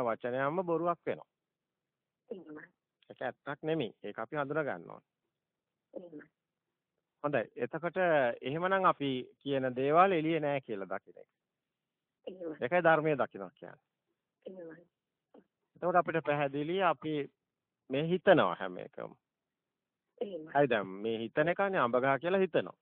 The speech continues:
Speaker 1: නුග ගහ කියලා
Speaker 2: එහෙමයි.
Speaker 1: හිතනවා. රත්තරන් කියලා
Speaker 2: එහෙමයි.
Speaker 1: හිතනවා. රිදී කියලා හිතනවා. යකඩ කියලා හිතනවා. දරුවා කියලා හිතනවා. මේ දරුවා මගේ නෙමෙයි කියලා හිතනවා.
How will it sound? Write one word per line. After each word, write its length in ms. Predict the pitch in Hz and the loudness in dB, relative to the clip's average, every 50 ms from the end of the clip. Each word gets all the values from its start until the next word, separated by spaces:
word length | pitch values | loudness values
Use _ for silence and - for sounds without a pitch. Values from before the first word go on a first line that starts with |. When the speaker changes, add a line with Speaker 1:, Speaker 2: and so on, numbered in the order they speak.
| _ | _
Speaker 1:
නුග 180 | - 104 104 101 | -12 -10 -4 -2
ගහ 260 | 117 117 127 131 135 127 | -2 0 2 0 0 0
කියලා 220 | 143 160 175 190 | 0 -2 0 0
Speaker 2:
එහෙමයි. 80 | 185 175 | -2 -2
Speaker 1:
හිතනවා. 320 | 160 165 139 101 82 - _ _ _ _ _ _ _ - | 0 -2 -2 -2 -4 -12 _ _ _ _ _ _ _ -8
රත්තරන් 460 | - 107 101 _ - 123 123 131 135 131 | -6 -6 -6 _ 0 2 2 2 2 0
කියලා 220 | 147 165 180 185 | 0 0 0 0
Speaker 2:
එහෙමයි. 100 | 180 170 | 0 0
Speaker 1:
හිතනවා. 360 | - 175 143 107 95 - - | -2 -4 -4 -6 -6 -14 -12
රිදී 360 | 104 110 113 110 120 131 131 | -10 -10 -8 -4 -2 -4 -2
කියලා 240 | 123 143 151 175 180 | 0 0 0 0 0
හිතනවා. 360 | 175 170 160 180 151 110 90 - - | 0 -2 0 0 -2 -2 -2 -6 -6
යකඩ 320 | 104 107 - 123 123 120 | -6 -6 -4 -4 -6 -6
කියලා 220 | 120 139 147 170 | -6 -4 -4 -2
හිතනවා. 380 | 180 180 156 190 165 117 85 - _ - _ _ _ _ _ _ _ _ _ - | -2 -2 0 -2 -2 -2 -4 -10 _ -20 _ _ _ _ _ _ _ _ _ -4
දරුවා 340 | 107 113 117 120 123 127 | -2 0 0 2 0 0
කියලා 280 | 120 135 135 143 160 180 | 0 0 0 0 0 0
හිතනවා. 440 | 180 175 - - 160 135 110 90 - _ | -2 -2 0 0 2 2 0 -4 -6 _
මේ 200 | - 113 117 123 | -8 -6 -4 -2
දරුවා 280 | 117 123 123 131 139 135 | 0 0 2 4 2 2
මගේ 200 | 127 123 120 127 | 2 0 -2 -2
නෙමෙයි 260 | 123 120 120 123 127 127 | -4 -4 -4 -4 -6 -6
කියලා 240 | - 190 156 180 | -4 -4 -4 -2
හිතනවා. 420 | 185 180 170 - 165 139 117 95 | -4 -6 -4 -2 0 0 0 -2